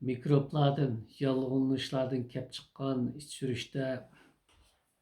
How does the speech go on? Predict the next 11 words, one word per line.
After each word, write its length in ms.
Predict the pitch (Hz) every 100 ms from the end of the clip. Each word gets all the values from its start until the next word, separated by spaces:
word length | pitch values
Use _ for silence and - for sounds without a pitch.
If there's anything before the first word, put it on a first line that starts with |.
| _ _ _ _ _ _ _ - -
bir 160 | - 147 131
necha 280 | 135 135 -
kun 200 | 151 139 - - - _ _ _ -
antibiotiklar 1080 | 139 135 135 123 139 135 - - 156 139 135 - - _ _ _ _ -
ishlatishga 540 | - 127 117 - - 139
to'g'ri 340 | 123 127 120
kelib 220 | 127 117 -
qoladi. 340 | 120 117 107 - _ _ _ _ _ _ _ _ _ _ _ _ -
E, 140 | 131 117 113 110 107 107 113 117 120 - - - -
uningdan 480 | - 175 139 131 135
boshqa 440 | 131 127 - 139